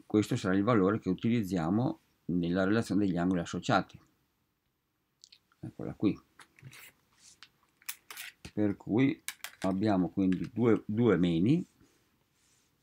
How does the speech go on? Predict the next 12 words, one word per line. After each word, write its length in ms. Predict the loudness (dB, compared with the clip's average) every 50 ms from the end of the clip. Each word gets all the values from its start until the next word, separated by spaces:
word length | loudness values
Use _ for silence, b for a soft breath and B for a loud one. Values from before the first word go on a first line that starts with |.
| _ _
fatemela 400 | -14 -12 -10 -10 -8 -8 -6 -6
riscrivere 560 | -8 -8 -10 -10 -10 -8 -6 -4 -4 -6 -4
qua 160 | -6 -6 -6
sotto, 500 | -6 -6 -8 -10 -8 -8 -8 -8 -8 -10 _ _ _ _ _ _ _ _ _ _ _ _ _ _ _ _ _
il 180 | -10 -8 -8 -6
coseno 540 | -4 -2 -2 -2 0 0 2 2 2 2 2
di 120 | 0 -2 0
beta, 520 | 0 0 -2 -2 -4 -4 -6 -6 -6 -8 _ _ -20 -20 _ _
cioè 420 | -8 -4 -2 0 0 -2 -4 -10 -18 _ _ _ _ _ _ _ _ _ _ _ _
il 180 | -6 -6 -6
coseno 540 | -8 -8 -8 -8 -4 -2 0 0 0 0 0
di 280 | 0 0 0 0 0